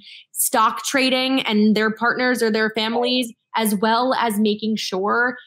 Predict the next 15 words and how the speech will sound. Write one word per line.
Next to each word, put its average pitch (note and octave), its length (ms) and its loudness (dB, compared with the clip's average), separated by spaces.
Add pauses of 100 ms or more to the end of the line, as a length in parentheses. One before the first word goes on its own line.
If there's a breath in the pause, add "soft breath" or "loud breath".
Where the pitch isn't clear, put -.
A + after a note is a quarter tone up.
(160)
that F#3+ 340 -2
there G#3+ 380 0
are F#3+ 380 0
actual A3 400 0
disclosures A#3 680 0
being A#3+ 280 -2
put B3 120 -2
in B3 120 -4
place C4 240 -2
when G#3 80 -2
they F3+ 100 0
do F3+ 240 -2
trade, B3 420 0
and A3 140 4
there's G3 240 0